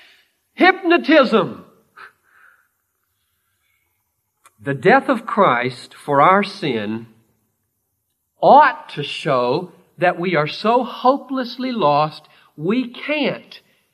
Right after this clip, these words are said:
help save ourselves. That's the lesson he thought he had gotten across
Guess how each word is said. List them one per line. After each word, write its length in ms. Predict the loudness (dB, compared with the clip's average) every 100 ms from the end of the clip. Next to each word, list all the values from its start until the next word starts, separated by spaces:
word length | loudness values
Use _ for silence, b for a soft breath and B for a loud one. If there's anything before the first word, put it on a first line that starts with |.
| _ _
help 380 | -2 0 0 -8
save 380 | -4 -4 -2
ourselves. 920 | -6 -6 -10 -12 -12 -14 -20 -20 _ _ _ _ _ _ _ _ _ _ _ _ _ _ _ _ _ _ _
That's 300 | -4 -4 -4
the 120 | -4 0
lesson 340 | 0 0 -2
he 140 | -2
thought 340 | 0 2 2 2
he 160 | -2
had 140 | -4 0
gotten 280 | 0 0 -6
across 800 | -8 -2 0 0 -4 -14 -20